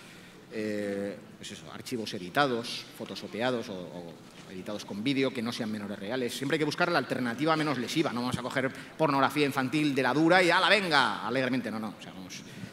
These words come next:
vamos a ver cómo empieza a funcionar esto y qué medidas se ponen, porque evidentemente,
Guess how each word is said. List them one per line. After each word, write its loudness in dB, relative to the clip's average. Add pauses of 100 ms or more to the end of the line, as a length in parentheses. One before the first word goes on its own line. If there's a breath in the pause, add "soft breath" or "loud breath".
vamos 2
a 4
ver 6
cómo 4
empieza 4
a -2
funcionar 0
esto 0
y -4
qué -2
medidas 0
se -4
ponen, -2
porque -4
evidentemente, 0